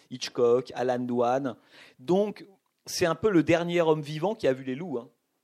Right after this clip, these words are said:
Bogdanovich, hein. Et, euh, qui, il a une mémoire, une connaissance du, sur du cinéma qui est incroyable, ce qui fait que c'est à la fois un cinéaste et un historien du cinéma. Et en plus, c'est quelqu'un qui a connu tous ces gens-là, qui a hébergé Wells, enfin, et cetera.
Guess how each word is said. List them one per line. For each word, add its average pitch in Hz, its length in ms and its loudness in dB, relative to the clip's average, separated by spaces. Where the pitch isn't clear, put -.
Bogdanovich, 113 540 -12
hein. 113 80 -20
Et, 120 200 2
euh, 113 360 2
qui, 120 180 -10
il 113 80 -4
a 113 60 2
une 113 160 -4
mémoire, 123 460 2
une 117 100 -2
connaissance 117 420 -6
du, 117 80 -12
sur 117 140 -12
du 117 40 -12
cinéma 120 220 -8
qui 123 100 -6
est 117 40 -4
incroyable, 143 400 0
ce - 60 -16
qui 143 100 -16
fait 175 140 -4
que - 80 -14
c'est 135 100 0
à 135 40 4
la 139 60 2
fois 147 160 -4
un 139 60 -2
cinéaste 143 680 -4
et 165 120 -2
un 151 120 2
historien 147 440 -10
du 135 100 -16
cinéma. 135 540 -6
Et 131 80 2
en 143 120 6
plus, - 160 -6
c'est - 140 -6
quelqu'un 139 300 -4
qui 143 120 -6
a 113 60 -2
connu 160 300 -2
tous 135 120 -20
ces 123 140 -10
gens-là, 135 260 -12
qui - 60 -4
a 101 60 -2
hébergé 107 480 -6
Wells, 104 460 -8
enfin, 104 200 -18
et 101 60 -20
cetera. 113 340 -14